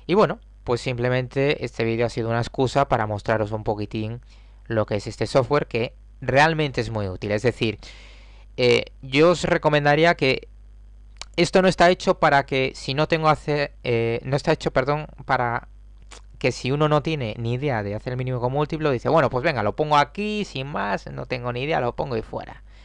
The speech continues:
Me da igual". Yo recomendaría usar única y exclusivamente este software para comprobar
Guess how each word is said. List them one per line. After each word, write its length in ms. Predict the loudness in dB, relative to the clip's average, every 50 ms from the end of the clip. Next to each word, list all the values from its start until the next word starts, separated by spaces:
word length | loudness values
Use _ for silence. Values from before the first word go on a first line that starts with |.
| -20 -20 -12 -6
Me 160 | -2 0 0
da 100 | 0 0
igual". 280 | 0 -2 -4 -6 -8 -14 -18 -20 -20 -20 -20 -20 -20 -20 -20 -18
Yo 280 | -8 2 4 4 6 6
recomendaría 880 | 4 2 0 0 -2 0 2 2 2 2 0 0 -2 -2 -2 -4 -6 -8 -10 -4
usar 520 | -2 -2 -2 2 2 4 4 4 2 -2 -2
única 460 | 0 0 0 0 -2 -4 -4 -4 -6
y 20 |
exclusivamente 720 | -6 -6 -8 -6 -6 -6 -4 -4 -4 -2 -2 -4 -6 -6 -8
este 200 | -8 -6 -6 -6
software 420 | -2 -2 -2 0 2 0 0 0 2
para 320 | 4 4 4 4 2 2
comprobar 800 | 4 6 6 6 6 4 0 0 2 2 2 2 0 -2 -4